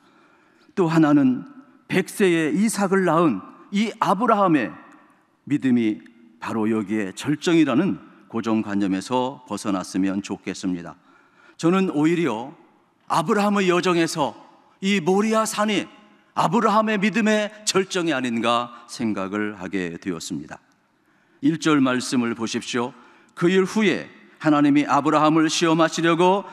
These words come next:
그를 부르시되 아브라함아 하시니 그가 이르되 내가 여기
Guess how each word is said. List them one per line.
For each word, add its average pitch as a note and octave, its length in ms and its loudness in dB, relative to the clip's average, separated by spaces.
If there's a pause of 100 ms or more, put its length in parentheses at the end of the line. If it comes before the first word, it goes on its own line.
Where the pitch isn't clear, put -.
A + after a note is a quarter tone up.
(160)
그를 A3 420 2
부르시되 D3+ 600 0 (160)
아브라함아 C3 800 2
하시니 D3 500 0 (240)
그가 B2 260 0
이르되 B2+ 280 2
내가 D3 680 2
여기 C#3+ 420 2